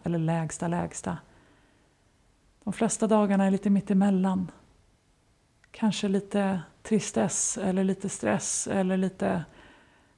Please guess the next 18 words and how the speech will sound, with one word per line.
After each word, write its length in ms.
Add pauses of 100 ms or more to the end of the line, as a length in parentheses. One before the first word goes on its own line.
(100)
vad 140
vet 200
jag, 260 (640)
en 160
känsla 460
av, 160 (100)
eh. 260 (1500)
Och 120
det 80
är 40
de 320
dagarna 440
som 160
vi 60
kan 280
göra 220
någonting 340
åt. 500